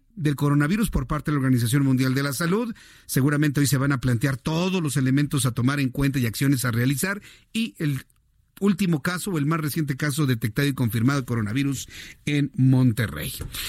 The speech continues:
Esto en cuanto al coronavirus. Metro, otra de las noticias importantes, no nos hubiésemos imaginado que estábamos a las puertas de otro accidente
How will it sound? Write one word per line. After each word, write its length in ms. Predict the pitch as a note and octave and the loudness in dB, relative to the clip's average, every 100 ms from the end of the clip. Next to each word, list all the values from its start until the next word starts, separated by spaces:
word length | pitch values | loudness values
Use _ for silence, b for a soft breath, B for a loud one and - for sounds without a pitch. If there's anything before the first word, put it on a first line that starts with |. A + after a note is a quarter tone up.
| B B B - | B B B -4
Esto 220 | A3+ C4+ | -2 0
en 60 | G#3 | 0
cuanto 260 | G3+ F3+ | 0 0
al 80 | E3+ | 0
coronavirus. 640 | E3+ D#3+ D#3+ G#3 F#3 B2+ | 0 2 2 2 2 4
Metro, 420 | D#3 A#3 - D#3+ A2+ | 4 4 0 -2 -2
otra 240 | D3+ F#3 | -2 0
de 80 | E3+ | 0
las 100 | D#3 | 2
noticias 360 | D3+ E3+ E3 E3 | 2 2 2 2
importantes, 640 | C#3 C#3+ E3+ F#3 F3+ F3+ | 2 0 -2 -4 -2 0
no 300 | E3+ E3+ G3 | 2 4 2
nos 180 | A3 - | 0 -2
hubiésemos 460 | F#3+ F#3+ G3 D#3+ | -2 0 2 2
imaginado 600 | D#3+ D#3 C3 D#3 F3+ G3+ | 2 2 2 0 0 -2
que 60 | D#3+ | -4
estábamos 400 | - E3+ E3+ - | -2 -2 -2 -2
a 60 | C#3+ | -2
las 140 | A#2+ | -2
puertas 400 | - E3+ D#3 D#3 | -2 -4 -2 0
de 60 | D#3 | 0
otro 160 | E3 | -2
accidente 600 | D3+ C3 B2+ D3 C3 C#3 | -4 0 2 2 2 -2